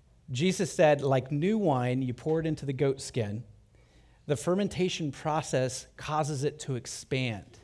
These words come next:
And as I expand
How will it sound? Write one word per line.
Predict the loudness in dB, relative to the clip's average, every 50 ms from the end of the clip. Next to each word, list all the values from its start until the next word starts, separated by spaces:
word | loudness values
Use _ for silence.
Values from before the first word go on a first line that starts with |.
| -20 -20 -20 -20 -20 -20 -20 -20 -20 -20 -20 -20 _ _ _ _ _ -4
And | -2 0 0 0 0 -2 -4 -2
as | 0 0 2 2 0 -2 0
I | 2 4 4
expand | 4 4 2 -2 -6 -10 -2 0 0 2 4 4 4 4 2 2 0 -2